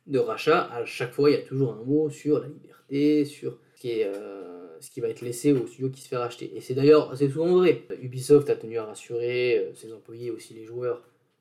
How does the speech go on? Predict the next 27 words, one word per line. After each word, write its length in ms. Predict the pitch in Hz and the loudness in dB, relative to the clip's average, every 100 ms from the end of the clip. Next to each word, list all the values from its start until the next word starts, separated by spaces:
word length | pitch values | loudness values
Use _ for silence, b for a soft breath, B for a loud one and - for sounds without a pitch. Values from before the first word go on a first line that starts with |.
| _ _ | _ _
vis-à-vis 160 | 123 | -14
du 80 | 110 | -12
rachat 200 | 107 - | -12 -14
de 60 | - | -20
Tencent. 640 | - 110 151 175 196 190 b b b b b - | -20 -4 2 2 2 -4 b b b b b -10
Et 60 | 107 | -8
à 60 | |
l'inverse, 360 | 107 110 147 135 | -4 4 4 4
quand 220 | 127 117 | -6 -6
elle 120 | 110 | -6
l'a 160 | 110 107 | -6 -8
racheté, 440 | 107 - - 135 | -12 -18 -20 -18
quand 120 | - 131 - _ | -14 -14 -16 _
Ubisoft 460 | 147 123 - 143 - | -16 0 4 4 2
a 140 | - 127 | -4 -2
racheté, 600 | 127 127 - 139 135 135 _ | -2 -4 -2 0 0 -4 _
euh, 240 | 117 101 98 | -20 -20 -20
des 100 | 101 | -20
studios 320 | 110 - 120 107 | -20 -20 -20 -20
mobiles, 380 | 101 120 202 | -10 -2 2
hein, 80 | 147 | 2
parce 160 | 117 - | 0 -6
qu'elle 120 | - | -20
en 40 | |
a 180 | - - | -20 -20
fait, 160 | _ 110 | _ -10
elle 160 | 113 | -10